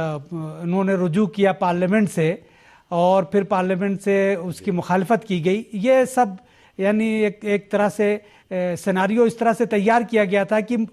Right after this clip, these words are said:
پارلیمنٹ اس کی مخالفت کر دے، یعنی وہ، آ، امریکہ کو اس بار تنہا چھوڑنا چاہتے تھے۔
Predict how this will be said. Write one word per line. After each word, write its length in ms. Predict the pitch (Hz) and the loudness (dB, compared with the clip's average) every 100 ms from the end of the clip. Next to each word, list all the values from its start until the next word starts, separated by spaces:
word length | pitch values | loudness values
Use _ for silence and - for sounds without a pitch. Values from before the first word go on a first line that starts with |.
| - - - | -12 -6 2
پارلیمنٹ 480 | 214 220 226 240 | 4 4 2 2
اس 120 | 220 - | 0 -2
کی 100 | 233 | -2
مخالفت 560 | - 202 202 220 - | 2 0 2 0 0
کر 100 | 202 | 0
دے، 120 | 202 | 2
یعنی 300 | 220 220 247 208 | 2 2 0 0
وہ، 280 | 226 247 269 - - - _ 208 | 4 4 2 -2 -20 -20 _ 0
آ، 40 | 196 190 | 0 2
امریکہ 480 | 208 214 247 277 269 | 2 2 2 4 2
کو 140 | 285 269 | 6 4
اس 140 | 233 | 4
بار 220 | 185 233 | 2 2
تنہا 360 | 240 220 180 214 | 2 0 2 2
چھوڑنا 340 | - 165 160 | 2 0 0
چاہتے 360 | 151 143 139 147 | 0 -2 -2 -4
تھے۔ 160 | - | -6